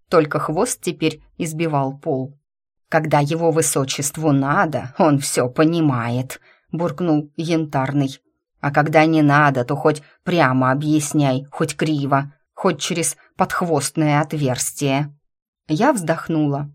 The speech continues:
Увы, мой опыт общения с принцем шептал о том же.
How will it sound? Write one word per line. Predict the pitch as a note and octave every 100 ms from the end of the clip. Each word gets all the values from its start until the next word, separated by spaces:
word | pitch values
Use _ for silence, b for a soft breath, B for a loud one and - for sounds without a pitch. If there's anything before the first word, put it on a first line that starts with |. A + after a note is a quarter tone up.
| -
Увы, | C#4+ A#3+ C4 C4 D3 B B B
мой | E3+ A#3+ F#4
опыт | - C4+ C#4 C4
общения | A3 - A3 G#3 F#3+
с | F#3+
принцем | - F#3 F#3 F#3 F#3 F3+
шептал | F3 - D3 - D3 F3+ -
о | D3+
том | D3 B2+ A#2+
же. | B2 A#2+ -